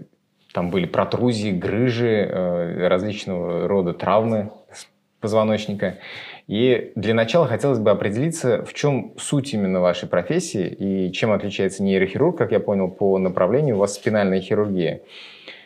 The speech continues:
То есть чем отличается нейрохирург по спинальной хирургии от обычного нейрохирурга и с какими в основном проблемами в принципе приходит к вам?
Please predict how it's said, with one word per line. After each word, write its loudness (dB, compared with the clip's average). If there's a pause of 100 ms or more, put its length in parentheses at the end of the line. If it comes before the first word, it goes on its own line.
(200)
То -2
есть -2
чем 2
отличается 2
нейрохирург 0
по -12
спинальной 0
хирургии -2
от -2
обычного -2
нейрохирурга 2
и -4
с -10
какими 0
в -2
основном -4
проблемами 0
в -10
принципе 0
приходит -4
к -16
вам? 0